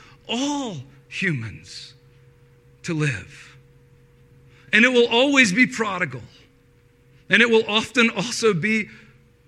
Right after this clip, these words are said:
prophetic. And it will be marked by a deep patience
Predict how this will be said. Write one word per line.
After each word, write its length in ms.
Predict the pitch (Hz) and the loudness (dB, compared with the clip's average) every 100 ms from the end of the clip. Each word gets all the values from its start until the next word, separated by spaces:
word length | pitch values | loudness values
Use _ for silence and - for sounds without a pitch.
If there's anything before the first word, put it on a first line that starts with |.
| _ | _
prophetic. 600 | - 185 - - 143 104 - - - _ _ _ _ _ _ _ _ _ _ _ - | -8 -8 -8 -14 -14 -16 -20 -20 -20 _ _ _ _ _ _ _ _ _ _ _ -4
And 100 | 175 | -4
it 100 | 202 | -2
will 100 | 190 | -4
be 140 | 196 | -4
marked 420 | 180 208 240 - | -2 -2 -2 -4
by 100 | 185 | -8
a 160 | 175 165 | -4 -6
deep 640 | 110 113 180 220 240 - - - _ _ _ | -6 -4 0 2 2 -2 -18 -20 _ _ _
patience 800 | 170 139 - 135 98 - - | -8 -6 -6 -8 -10 -14 -16